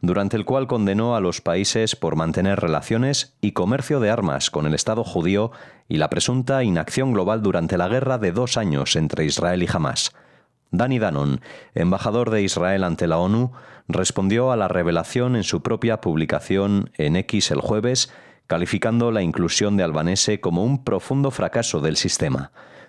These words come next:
Francesca Albanese explota su posición en la onu para hacerse eco de la propaganda terrorista y el antisemitismo, decía Danon.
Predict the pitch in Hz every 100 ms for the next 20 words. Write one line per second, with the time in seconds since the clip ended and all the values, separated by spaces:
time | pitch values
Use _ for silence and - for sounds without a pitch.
0 | - - 98 123 139 139 110 107 120 -
1 | 120 - - 113 90 78 - 87 90 -
2 | - 104 104 85 85 98 107 - 90 80
3 | - 90 - 90 87 101 92 82 73 85
4 | 85 90 123 120 110 82 82 98 - 110
5 | 107 - - _ - 80 78 78 85 -
6 | 87 87 139 95 71 76 - 101 85 104
7 | 107 71 65